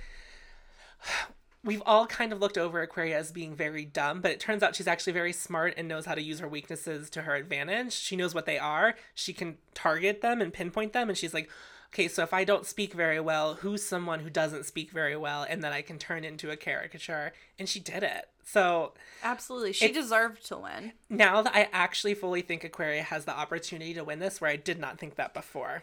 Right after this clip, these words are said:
Speaker 2: Did you hear, um, fuck, I should have wrote it all down, but of course I didn't. All Right, Mary, I don't know where they got the information from, but they gave, like, the statistics of, like, if you win Snatch Game, the likelihood of you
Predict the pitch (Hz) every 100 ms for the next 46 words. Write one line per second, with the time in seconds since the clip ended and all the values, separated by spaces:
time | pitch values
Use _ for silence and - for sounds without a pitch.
0 | - 269 240 277 277 285 294 294 294 254
1 | - 220 220 214 196 208 - - - -
2 | - - - - 214 - 294 262 196 175
3 | 170 165 170 170 170 170 196 - 269 226
4 | 165 160 160 160 165 - _ _ - -
5 | - - - - - 226 262 240 - 196
6 | 208 208 202 196 202 220 214 190 190 190
7 | 185 185 175 175 - _ _ 190 185 185
8 | 175 175 180 190 196 202 185 170 175 165
9 | 175 190 180 - 180 - 180 - 170 -
10 | 170 - 170 170 175 170 - 180 180 185
11 | 175 170 180 - 165 170 - 175 170 170
12 | 170 165 - 180 180 170 170 175 175 165
13 | 170